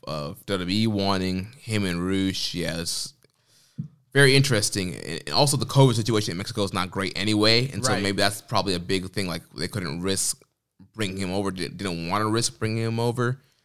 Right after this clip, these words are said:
Speaker 1: so that could be a thing there too.
Speaker 2: But I don't, is he in Mexico? I don't even know where he is.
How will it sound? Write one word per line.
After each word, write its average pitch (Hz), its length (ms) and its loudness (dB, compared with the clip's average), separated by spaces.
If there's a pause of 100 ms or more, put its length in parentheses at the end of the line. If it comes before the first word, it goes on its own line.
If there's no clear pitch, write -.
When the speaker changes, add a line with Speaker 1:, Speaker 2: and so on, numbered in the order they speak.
Speaker 1:
so - 140 -14
that 101 140 -4
could 90 120 -2
be 85 100 -2
a 82 40 -2
thing 78 220 -6
there 65 160 -6
too. 71 200 -6 (200)
Speaker 2:
But 165 340 -4
I 151 100 4
don't, 226 280 0
is 170 180 2
he 220 220 -6
in 156 180 -6
Mexico? 220 400 -4
I 196 80 -2
don't 202 140 -2
even 202 140 -2
know 170 100 0
where 165 120 -2
he 131 200 -6
is. 117 120 -10